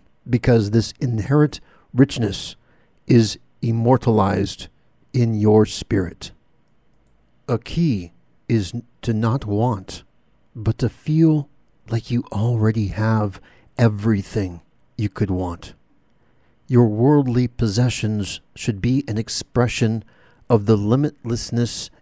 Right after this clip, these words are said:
inside you, while not letting anything external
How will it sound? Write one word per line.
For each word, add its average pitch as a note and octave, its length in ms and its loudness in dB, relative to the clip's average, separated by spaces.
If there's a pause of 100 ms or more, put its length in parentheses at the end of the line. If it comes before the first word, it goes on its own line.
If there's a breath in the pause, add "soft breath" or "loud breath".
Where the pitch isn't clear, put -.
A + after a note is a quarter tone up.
(180)
inside A#2 640 -2
you, F2+ 260 -6 (600)
while G#2 300 2
not G#2 380 -4
letting G#2+ 380 -2
anything G#2+ 600 -6
external G#2+ 720 -4